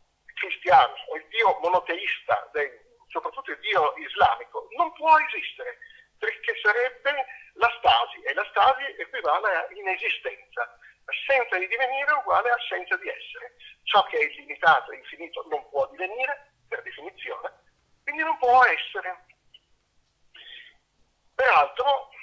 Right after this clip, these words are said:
tutto ciò che diviene è in relazione col tutto, attraverso il limite, attraverso la cesura, è in relazione col tutto, quindi è in relazione, in un certo senso, col, col divino. Ma non è un divino personale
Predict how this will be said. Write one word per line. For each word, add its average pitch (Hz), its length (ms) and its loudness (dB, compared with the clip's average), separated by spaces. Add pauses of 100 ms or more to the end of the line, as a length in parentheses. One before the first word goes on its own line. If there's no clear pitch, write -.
(240)
tutto - 240 -8
ciò - 140 0
che 427 100 -6
diviene 277 720 -2 (460)
è 262 260 2
in 208 80 -2
relazione 262 800 0
col - 460 -2
tutto, - 480 -4
attraverso - 640 0
il 160 200 -10
limite, 170 480 -10
attraverso 175 540 -2
la - 100 -2
cesura, 196 580 0
è - 80 -8
in 226 160 -4
relazione 233 500 -2
col - 240 -12
tutto, - 360 -18
quindi 285 220 -12
è 254 160 -2
in 247 60 -4
relazione, 285 640 0
in - 60 -16
un - 100 -12
certo - 220 -10
senso, - 440 -8 (920)
col, - 500 -2 (180)
col 180 220 -6
divino. 151 520 -4 (1120)
Ma 214 140 6
non 208 120 4
è 330 60 4
un 285 140 4
divino 196 380 -4
personale 143 960 0